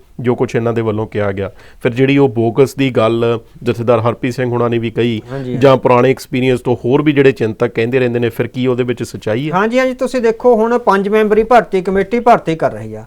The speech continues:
Speaker 1: ਹੂੰ।
Speaker 2: ਉਹ ਥਾਂ ਥਾਂ ਤੇ ਜਾ ਕੇ ਹਰ ਰੋਜ਼ ਉਹਨਾਂ ਦੇ ਸਮਾਗਮ ਹੁੰਦੇ ਆ, ਉਹਦੇ ਵਿੱਚ
Speaker 1: ਹੂੰ।
Speaker 2: ਵੱਡੀ ਗਿਣਤੀ ਵਿੱਚ ਸਿੱਖ
Speaker 1: ਬਿਲਕੁਲ।
Speaker 2: ਸੰਗਤਾਂ ਜਿਹੜੀਆਂ ਆਉਂਦੀਆਂ ਨੇ, ਉਹਨਾਂ
Speaker 1: ਦਿਖਦੀਆਂ
Speaker 2: ਦੀਆਂ
Speaker 1: ਨੇ,
Speaker 2: ਫੋਟੋਆਂ,
Speaker 1: ਜੀ।
Speaker 2: ਉਹਨਾਂ ਦੀਆਂ ਵੀਡੀਓਜ਼ ਆ,
Speaker 1: ਹੂੰ।
Speaker 2: ਸਾਰਾ ਕੁਛ ਆਉਂਦਾ ਹੈਗਾ। ਉੱਥੋਂ ਫਿਰ ਉਹ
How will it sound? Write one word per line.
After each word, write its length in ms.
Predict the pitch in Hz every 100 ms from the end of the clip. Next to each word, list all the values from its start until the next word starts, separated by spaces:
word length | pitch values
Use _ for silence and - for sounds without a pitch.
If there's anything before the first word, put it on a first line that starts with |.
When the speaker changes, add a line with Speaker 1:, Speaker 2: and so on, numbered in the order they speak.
| - - 123
Speaker 1:
ਹੂੰ। 160 | 101
Speaker 2:
ਉਹ 220 | 214 233 233
ਥਾਂ 200 | 202 240
ਥਾਂ 220 | 247 262
ਤੇ 160 | 262 202
ਜਾ 260 | 160 160
ਕੇ 200 | 165 208
ਹਰ 240 | 156 185 220
ਰੋਜ਼ 240 | 233 233
ਉਹਨਾਂ 300 | 190 196 226
ਦੇ 120 | 220
ਸਮਾਗਮ 500 | 220 180 160 180 214
ਹੁੰਦੇ 380 | 156 117 110 120
ਆ, 80 | 156
ਉਹਦੇ 320 | 175 196 233
ਵਿੱਚ 140 | 233
Speaker 1:
ਹੂੰ। 80 | 214
Speaker 2:
ਵੱਡੀ 300 | 160 156 196
ਗਿਣਤੀ 320 | 185 175 180
ਵਿੱਚ 160 | 175 196
ਸਿੱਖ 120 | 110
Speaker 1:
ਬਿਲਕੁਲ। 220 | 190 -
Speaker 2:
ਸੰਗਤਾਂ 440 | 175 156 143 151 156
ਜਿਹੜੀਆਂ 280 | 165 190 180
ਆਉਂਦੀਆਂ 460 | 160 165 175 147
ਨੇ, 120 | 147
ਉਹਨਾਂ 160 | 185 202
Speaker 1:
ਦਿਖਦੀਆਂ 160 | 202 190
Speaker 2:
ਦੀਆਂ 180 | 160
Speaker 1:
ਨੇ, 60 | 202
Speaker 2:
ਫੋਟੋਆਂ, 280 | 202 165 165
Speaker 1:
ਜੀ। 60 |
Speaker 2:
ਉਹਨਾਂ 160 | 190 196
ਦੀਆਂ 160 | 185 156
ਵੀਡੀਓਜ਼ 480 | 190 202 208 147
ਆ, 100 | 131
Speaker 1:
ਹੂੰ। 420 | 196 - - - 127
Speaker 2:
ਸਾਰਾ 240 | 190 214
ਕੁਛ 240 | 214 196
ਆਉਂਦਾ 260 | 156 143 147
ਹੈਗਾ। 220 | 135 160
ਉੱਥੋਂ 480 | 202 175 - 247 262
ਫਿਰ 180 | 233 220
ਉਹ 380 | 190 208 220